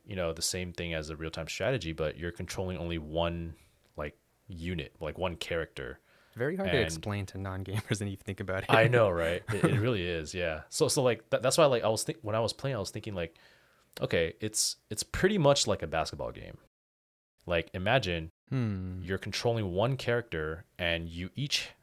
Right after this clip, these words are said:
Speaker 1: pretty much have a specific role.
Speaker 2: Right.
Speaker 1: And you
Speaker 2: Yeah.
Speaker 1: can do anything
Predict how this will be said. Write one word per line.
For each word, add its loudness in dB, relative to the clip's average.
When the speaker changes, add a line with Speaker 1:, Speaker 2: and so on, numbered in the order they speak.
Speaker 1:
pretty 4
much 2
have 2
a 2
specific -2
role. 0
Speaker 2:
Right. 0
Speaker 1:
And -2
you -6
Speaker 2:
Yeah. 0
Speaker 1:
can 4
do 4
anything 0